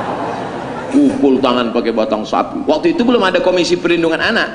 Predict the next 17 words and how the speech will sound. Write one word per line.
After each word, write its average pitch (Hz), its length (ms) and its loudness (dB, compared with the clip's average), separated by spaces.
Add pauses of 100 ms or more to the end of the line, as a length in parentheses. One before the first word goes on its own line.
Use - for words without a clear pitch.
(400)
Coba 302 320 2
sekarang 131 480 0
dipukulnya, 117 480 0
saya 117 240 -2
lapor 240 320 -2
langsung. 190 320 -2 (2000)
Opa, 208 800 -4 (160)
pukul. - 520 -6 (200)
Ambil 117 380 0
sajadah, 120 580 -2
pukul 127 320 0
kepala. 92 400 -4 (480)
Wah. - 640 -4 (2500)
Kalian 196 960 2
masih 190 320 0
ada 170 240 2
perempuan. 185 720 -2